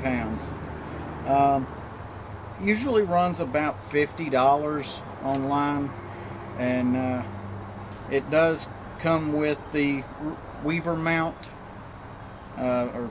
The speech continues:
Picatinny, so you can mount all kinds of different optics onto it. So, well,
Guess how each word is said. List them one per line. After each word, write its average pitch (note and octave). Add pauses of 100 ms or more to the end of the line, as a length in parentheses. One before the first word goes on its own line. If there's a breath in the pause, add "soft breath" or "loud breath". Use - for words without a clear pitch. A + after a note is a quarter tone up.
Picatinny, D#3 (1600)
so A2+ (1700)
you D3
can C3 (300)
mount D#3+
all D3+
kinds D#3
of B2+
different C3
optics B2
onto A#2
it. A2 (1000)
So, A#2+ (800)
well, G3